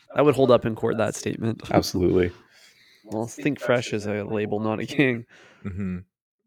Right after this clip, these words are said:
Speaker 2: <laughs> Yeah. T F.
Speaker 1: T F, baby.
Speaker 2: Anything else we wanna talk about today,
Speaker 1: I,
Speaker 2: Ty?
Speaker 1: I think we gotta go get a beer, King. This has been a, an excellent episode, and I need some,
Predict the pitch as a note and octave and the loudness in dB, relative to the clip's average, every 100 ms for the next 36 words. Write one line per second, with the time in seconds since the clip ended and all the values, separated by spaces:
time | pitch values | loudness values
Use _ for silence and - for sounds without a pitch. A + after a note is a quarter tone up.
0 | _ D3+ - - - - A3+ C4 - D#3+ | _ 2 4 2 2 2 2 4 4 2
1 | - - F#2+ F2+ F#2 - - _ _ - | -2 -4 0 0 0 -6 -20 _ _ -18
2 | - - - A2 A2+ - - A2 A#2+ - | -12 -6 0 2 0 -4 -2 2 2 -2
3 | - C3 C3 A#2+ - _ _ _ - A#2+ | -6 -4 -4 -6 -18 _ _ _ 0 2
4 | A#2 B2 C3 B2+ B2+ C3 B2+ C3 C3 B2+ | 4 4 4 4 6 6 6 8 6 8
5 | C3+ C3+ B2+ A#2+ A2 A2+ A2 G#2+ A2+ G#2+ | 6 6 2 0 0 0 -2 -4 -4 -4
6 | G#2 G2 A2 A2 A2 - G#2+ A2+ A#2 A2 | -6 -6 -6 -4 -6 -8 -8 -6 -8 -4
7 | A2+ G#2+ G#2+ A2+ A#2+ A#2 - A2 G#2+ - | -2 0 0 -2 0 0 2 0 0 -2
8 | - A2 - G2+ G#2+ G#2+ A2 A2+ A#2 | -2 0 0 -2 -2 -2 -2 -4 -6